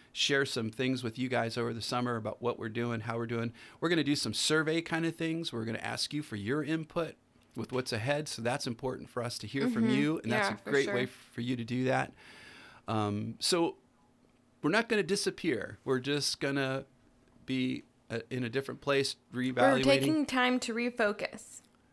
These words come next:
Speaker 1: Yeah, we are. And with the idea that we want the content that we produce to be even better, um, even more, even more rich and, uh, helpful for, for our listeners. So what are some things, Britt, we talked about that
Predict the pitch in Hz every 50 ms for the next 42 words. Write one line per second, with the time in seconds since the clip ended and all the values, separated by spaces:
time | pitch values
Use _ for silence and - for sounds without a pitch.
0 | _ _ - 131 127 139 151 156 139 110 80 - 117 - - 139 147 151 160 156
1 | - - - - - _ - 214 233 226 - 185 190 190 202 190 196 233 254 233
2 | - 135 104 - - 143 147 143 139 139 135 - 123 - - 160 160 160 - 151
3 | 135 123 - 117 110 - - 120 120 117 - 123 113 120 123 120 - - - -
4 | 117 120 120 - 135 156 175 170 170 139 113 110 104 101 - 113 117 - _ -
5 | - - - _ _ _ - - 113 107 101 104 101 107 117 117 - 139 139 135
6 | 127 113 110 110 113 123 139 139 143 143 127 117 117 - - _ - - - -
7 | 147 131 123 117 113 113 120 131 135 131 123 117 117 117 117 - - - - -
8 | - 107 104 104 104 104 107 107 104 - _ _ _ _ _ _ _ _ _ -
9 | 104 101 98 87 123 123 113 - - - 98 - - - - - 120 113 107 113
10 | - - - - 117 110 107 107 104 107 101 - - 113 - - - - - -
11 | - - - - - - - - - - - - 135 123 117 117 120 - - 220
12 | 247 226 - 233 202 - 196 185 180 165 147 - - 151 147 - - - 135 139
13 | 139 131 143 131 131 127 - 123 117 117 113 - 120 113 110 - -